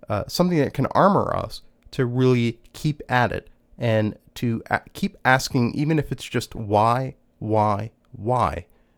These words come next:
to get at some of these roots, to, to see that change as it evolves in real time as we're working with the people that we're writing software for.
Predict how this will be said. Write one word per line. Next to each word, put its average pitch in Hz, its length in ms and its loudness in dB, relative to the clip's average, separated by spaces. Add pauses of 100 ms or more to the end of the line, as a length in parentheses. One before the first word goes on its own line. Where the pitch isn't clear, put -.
(180)
to - 80 -2
get 147 220 0
at - 160 0
some 127 160 0
of 120 60 2
these 107 200 -2
roots, 127 300 -4 (240)
to, - 160 4
to 120 220 0
see 196 220 -2
that 165 220 4
change 135 420 0
as 104 220 0
it 110 80 -2
evolves 107 500 2 (340)
in 113 160 -2
real 139 200 2
time - 440 -4 (380)
as 123 360 2 (800)
we're 123 440 4 (120)
working 139 600 2
with 135 160 2
the 131 60 -10
people 123 260 -4
that 107 160 0
we're 107 100 0
writing 101 280 4
software 90 400 -2
for. - 360 -8